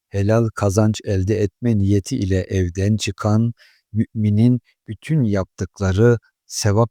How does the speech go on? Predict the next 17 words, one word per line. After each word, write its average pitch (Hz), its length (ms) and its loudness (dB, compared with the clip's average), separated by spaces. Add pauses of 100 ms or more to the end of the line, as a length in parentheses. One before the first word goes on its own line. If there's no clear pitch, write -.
kazanmasına 92 800 -2
vesiledir. 85 800 -4 (720)
Niyet 131 380 6
ile 98 240 -2
kişinin 107 540 -2
her 131 220 4
şeyi 90 400 0
düzelir 80 520 -8 (380)
veya 98 520 2 (260)
her 151 180 2
şeyi 98 480 0
fesada 82 440 -2
gider. 78 420 -6 (340)
İbadet 110 640 4
bile 113 360 4 (360)
niyetsiz 104 680 2
sahih 92 640 -2